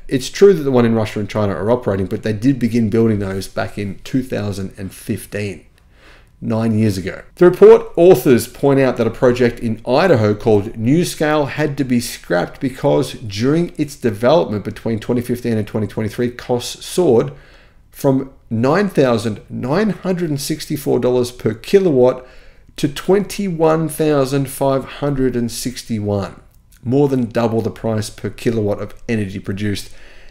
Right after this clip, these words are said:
It's just simply not mathematically feasible. There's no way you can, that stacks up to renewables. It just doesn't. Additionally, the costs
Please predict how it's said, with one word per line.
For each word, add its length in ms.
It's 160
just 260
simply 320
not 140
mathematically 500
feasible. 360
There's 240
no 340
way 560
you 160
can, 280
that 220
stacks 440
up 400
to 140
renewables. 640
It 60
just 220
doesn't. 320
Additionally, 420
the 60
costs 560